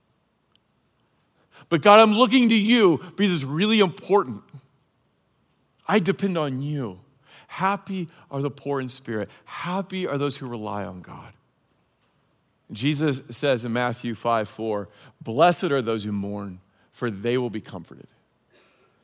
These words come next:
Happy mourners. Jumbo shrimp, right? I mean, does it make sense? It's like this oxymoron, happy mourners?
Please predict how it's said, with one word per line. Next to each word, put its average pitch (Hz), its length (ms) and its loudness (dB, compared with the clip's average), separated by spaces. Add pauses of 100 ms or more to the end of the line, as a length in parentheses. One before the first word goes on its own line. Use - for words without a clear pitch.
(140)
Happy 185 560 0 (240)
mourners. 101 640 -8 (1400)
Jumbo 156 460 0
shrimp, 123 340 -8 (120)
right? 156 280 -2
I - 40 -10
mean, 139 120 -4
does 123 140 -4
it 135 80 -4
make 151 200 -4
sense? 220 420 -8 (680)
It's 156 140 -6
like 190 180 4
this 170 160 0
oxymoron, 190 720 2
happy 190 420 0
mourners? 170 720 -4